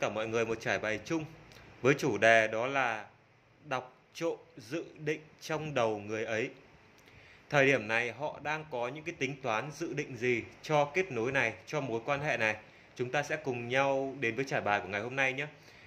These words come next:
Vì đây là một trải bài chung thôi, sẽ không đúng với tất cả mọi người được, nên là các bạn hãy đón xem với tinh thần vui vẻ và giải trí thôi ạ. Rồi ạ, cái thời điểm này, cái kết nối giữa bạn và người ấy đang như thế nào?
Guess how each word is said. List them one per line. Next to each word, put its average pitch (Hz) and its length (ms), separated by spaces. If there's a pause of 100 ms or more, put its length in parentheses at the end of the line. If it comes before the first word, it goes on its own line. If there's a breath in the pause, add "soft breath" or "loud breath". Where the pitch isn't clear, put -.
(140 loud breath)
Vì 135 140
đây 160 120
là 156 80
một 131 140
trải 120 120
bài 110 180
chung 156 240
thôi, 156 140
sẽ 156 120
không 156 220
đúng 127 120
với 147 100
tất 196 140
cả 123 80
mọi 107 140
người 113 180
được, 113 220
nên 135 140
là 120 80
các 127 140
bạn 127 100
hãy 127 140
đón 117 160
xem 143 200
với 139 80
tinh 139 140
thần 113 180
vui 131 140
vẻ 117 200
và - 60
giải 92 140
trí 110 200
thôi 143 160
ạ. - 60 (1000)
Rồi 120 120
ạ, 139 120 (520 loud breath)
cái 143 100
thời 165 160
điểm 110 220
này, 113 220 (1400)
cái 143 120
kết 220 200
nối 123 240
giữa 175 180
bạn 165 300
và 117 60
người 113 180
ấy 117 240
đang 147 260
như 143 200
thế 123 120
nào? 117 280